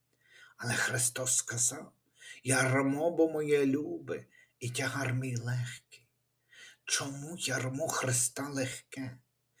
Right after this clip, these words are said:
Тому що, коли ми беремо його, Бог допомагає нам Святим Духом. Ісус обіцяв:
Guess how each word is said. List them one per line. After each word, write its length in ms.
Тому 300
що, 260
коли 260
ми 120
беремо 640
його, 460
Бог 480
допомагає 920
нам 260
Святим 720
Духом. 560
Ісус 420
обіцяв: 640